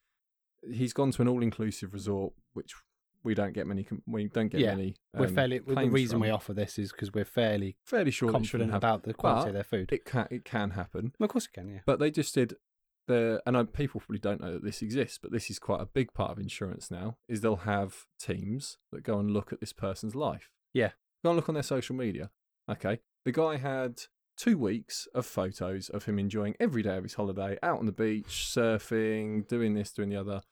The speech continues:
Speaker 2: Not very sick.
Speaker 1: So
Speaker 2: <laughs>
Speaker 1: for a start, he, they was, he was told, "You're not getting paid out."
Speaker 2: Yeah.
Speaker 1: And secondly, we're referring this on to whatever law enforcement, 'cause that's insurance fraud.
Speaker 2: Yeah.
Speaker 1: And that's a really serious <laughs> crime.
Speaker 2: Yeah.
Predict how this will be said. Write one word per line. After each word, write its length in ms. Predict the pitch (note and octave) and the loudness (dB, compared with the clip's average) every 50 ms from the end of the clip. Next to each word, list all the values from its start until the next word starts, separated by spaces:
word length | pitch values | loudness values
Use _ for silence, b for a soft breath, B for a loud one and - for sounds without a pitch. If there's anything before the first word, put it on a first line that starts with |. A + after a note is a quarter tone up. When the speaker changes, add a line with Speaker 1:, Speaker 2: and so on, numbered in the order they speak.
| _ - C3 | _ -4 -2
Speaker 2:
Not 120 | A#2 G#2 | -2 -2
very 140 | G#2 A2 G#2+ | 0 -2 -4
sick. 340 | - - G#2 F2+ - - - _ _ _ - | -4 -4 -6 -6 -6 -8 -16 _ _ _ -12
Speaker 1:
So 460 | - - C#3 B2 A#2+ A#2+ A#2+ B2 A#2+ | -4 2 4 6 6 6 4 4 2
Speaker 2:
<laughs> 280 | - - G3 C#3+ - - | 2 2 2 2 0 -2
Speaker 1:
for 140 | - - B2+ | -2 -2 0
a 40 | |
start, 580 | - - - - G3+ D#3 F2+ E2+ F#2+ B2 - - _ - | 0 0 0 2 2 4 4 4 2 0 -2 -4 _ -8
he, 200 | G#2 G#2 A2+ A2 | -4 -2 0 0
they 200 | G#2+ F#2+ G#2+ G#2+ G#2 | 0 2 0 0 0
was, 200 | G2+ G2+ - - - | 0 -2 -4 -8 -8
he 100 | G#2 G2 | -8 -6
was 80 | F#2+ - | -6 -4
told, 200 | - G#2+ F#2 F#2+ | -2 -4 -2 -2
"You're 100 | G2 G2+ | 0 -2
not 140 | G#2+ - - | -2 -2 -4
getting 180 | - - - | -6 -8 -8
paid 240 | - - G#2 F#2 E3+ | -6 -6 -6 -6 -4
out." 240 | F3 F3 A#2+ - A3 _ _ _ _ _ - | -4 -4 -4 -6 -6 _ _ _ _ _ -8
Speaker 2:
Yeah. 180 | - G2 F2 - _ _ _ - | -6 -6 -6 -6 _ _ _ -6
Speaker 1:
And 140 | - G#2+ G#2+ | -2 -2 0
secondly, 640 | - - F#3+ - - G#2 G2 F2+ F2 F#2+ G#2+ A2 A2 _ _ - | 2 2 2 2 0 -4 -4 -4 -4 -4 -4 -4 -6 _ _ -6
we're 140 | - G#2+ G2 F#2+ - | -4 -4 -4 -4 -8
referring 400 | - G2+ - - - F3+ D#3+ A#2+ | -12 -12 -8 -2 0 2 4 4
this 160 | G2 - - - | 2 0 -2 -4
on 240 | F#2 F#2+ F#2+ F#2 - _ _ _ _ _ - - | -4 -4 -4 -8 -8 _ _ _ _ _ -12 -6
to 260 | - G#2 F#2+ F#2+ F#2 - _ _ _ _ | -2 -2 -2 -2 -6 -12 _ _ _ _
whatever 240 | - G#2+ G2+ G2 F#2+ F#2+ | -4 -2 -2 0 0 0
law 140 | F#2+ G2 F#2+ | 0 0 0
enforcement, 520 | F#2+ F#2+ - G2+ F#2+ G2 - - G#2 - _ - | -2 -4 -4 -4 -6 -4 -4 -6 -8 -8 _ 0
'cause 200 | - B2+ G#2+ - | 0 0 0 0
that's 320 | - B2 B2 - - - - | -2 -2 -2 -2 -2 -2 0
insurance 640 | B2+ B2 - - - D#3+ D3+ C3+ A#2 G#2 - - - | 0 0 0 0 0 2 4 4 4 2 0 -2 -10
fraud. 460 | - - G#2+ F2+ D#2+ - - - - _ - | -6 -4 -2 -2 -2 -2 -6 -8 -12 _ -2
Speaker 2:
Yeah. 120 | - B2 | 2 4
Speaker 1:
And 80 | C3 D#3 | 6 6
that's 200 | F3 - - - | 4 4 2 2
a 60 | C#3+ | 2
really 560 | B2+ A#2+ B2+ C#3 D3+ D3 C#3 C#3 C#3 B2+ B2+ | 2 0 0 -2 -2 0 0 0 -2 -2 -2
serious 580 | A#2+ - - C3+ A#2+ A#2 A2+ A2 A#2+ A2+ - - | -2 -2 0 2 4 4 4 4 6 6 4 4
<laughs> 0 | |
crime. 460 | - - F#3+ F3+ D3+ - - A2+ A#2 - | 2 2 4 4 4 4 4 2 2 4
Speaker 2:
Yeah. 280 | B2+ C3 C#3 C3+ G#2+ | 4 4 4 4 2